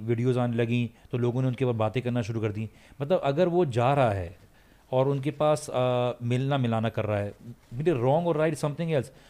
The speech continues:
وہ آئے تو مسئلہ، نہ آئے تو مسئلہ۔ اب کوئی اگر Indian ایکٹریسز تھی، شاید اس نے اگر، آ،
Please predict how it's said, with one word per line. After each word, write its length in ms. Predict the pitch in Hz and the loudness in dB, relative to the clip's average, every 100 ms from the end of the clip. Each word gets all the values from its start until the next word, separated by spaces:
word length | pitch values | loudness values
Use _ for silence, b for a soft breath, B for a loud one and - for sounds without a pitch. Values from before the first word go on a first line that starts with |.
| - | -4
وہ 120 | 156 - 123 - | -4 -2 -8 -2
آئے 300 | 123 147 196 | 4 6 4
تو 200 | 185 156 | 2 -2
مسئلہ، 440 | 156 147 - 170 165 B B | -2 -4 2 2 2 B B
نہ 440 | 117 113 113 127 156 | -8 -4 0 2 4
آئے 260 | 170 175 170 - | 2 0 -2 -2
تو 160 | 143 151 | 0 0
مسئلہ۔ 440 | 147 - 156 156 151 B B - | -2 -2 0 0 -2 B B 0
اب 380 | 151 131 - - | 0 0 -6 0
کوئی 360 | 160 170 170 - | 2 4 0 -2
اگر 280 | 131 139 156 131 - | 0 2 2 0 -6
Indian 280 | 123 135 151 | -4 -2 -2
ایکٹریسز 440 | 127 151 135 135 | -2 -2 -4 -6
تھی، 100 | 147 | -6
شاید 200 | 135 139 | 0 2
اس 180 | 127 - | 2 0
نے 100 | 139 | -2
اگر، 180 | 131 131 | 0 -2
آ، 340 | 123 - 117 | -4 -12 -8